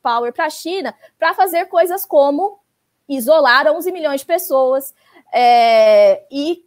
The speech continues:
conseguir ter tomado a dianteira nesse combate à covid dezenove, né? A gente tá falando aí de uma capacidade institucional que foi se aprimorando, se sofisticando nesse processo de desenvolvimento, que é hoje o que leva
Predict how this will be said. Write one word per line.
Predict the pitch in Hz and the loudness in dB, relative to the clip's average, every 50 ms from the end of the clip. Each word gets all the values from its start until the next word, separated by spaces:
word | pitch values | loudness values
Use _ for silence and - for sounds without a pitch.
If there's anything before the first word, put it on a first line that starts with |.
| _ _ | _ _
conseguir | - 311 294 285 285 - 302 214 196 262 285 359 | -12 -10 -8 -8 -8 -10 -14 -16 -14 -14 -14 -12
ter | 370 - 285 294 | -10 -8 -8 -6
tomado | - 330 277 247 240 262 254 285 | -4 -4 -4 -2 -2 -2 0 0
a | 269 | 0
dianteira | 226 254 285 269 269 - 240 262 285 | 0 0 -2 -2 0 0 0 0 0
nesse | 277 254 233 - | 0 -2 -4 -4
combate | - 262 240 214 220 220 - - | -6 -4 -2 -2 -2 -4 -4 -4
à | 233 - 226 220 | -6 -4 -4 -4
covid | - 240 214 240 196 202 | -4 -6 -6 -6 -10 -10
dezenove, | 185 202 196 247 220 190 165 - - 175 | -10 -8 -6 -4 -4 -4 -6 -8 -10 -10
né? | 175 208 302 | -6 -4 -4
A | 349 | -4
gente | 277 254 - | -4 -4 -6
tá | 254 | -6
falando | 247 - 262 247 247 254 | -6 -4 -4 -4 -2 -2
aí | 262 254 240 262 294 | -2 -2 -2 -2 -2
de | 269 | -2
uma | 320 302 302 | -2 -2 -2
capacidade | 302 330 285 - - - - - 294 202 226 240 269 294 311 302 247 214 233 | -2 -2 -2 0 -2 -2 -2 -4 -4 -2 0 2 4 4 4 2 0 -2 -6
institucional | 233 - - 226 - - 254 208 233 233 220 | -10 -12 -12 -10 -6 -6 -4 -2 0 -2 -2
que | - - | -2 -6
foi | 226 - - 262 269 330 381 | -12 -4 0 2 2 2 2
se | 370 - | 0 -4
aprimorando, | 294 - - 254 277 254 254 226 220 233 240 262 254 233 208 190 185 _ _ _ _ _ _ | -4 -4 -4 -6 -6 -4 -4 -4 -2 -4 -4 -4 -4 -6 -8 -10 -12 _ _ _ _ _ _
se | - 269 | -10 -10
sofisticando | - - - 285 302 359 359 - 330 - - 311 269 _ - 269 254 269 302 330 285 254 | -6 0 2 4 4 4 2 0 -6 -8 -8 -12 -10 _ 0 2 4 4 4 2 0 -2
nesse | 233 220 - | -6 -6 -10
processo | - 214 - - 196 196 220 | -10 -12 -8 -8 -8 -8 -10
de | 196 185 | -12 -16
desenvolvimento, | 180 180 190 196 190 185 190 202 196 185 220 277 370 392 - | -16 -18 -16 -14 -12 -12 -12 -12 -8 -4 -2 -2 -2 -4 -6
que | - - - | -10 -4 0
é | 381 392 320 294 302 | 4 6 6 6 6
hoje | 339 330 | 4 2
o | 359 | -2
que | - - 370 | -2 -2 0
leva | 339 339 311 294 311 294 320 330 | 0 0 0 0 -2 0 -2 -2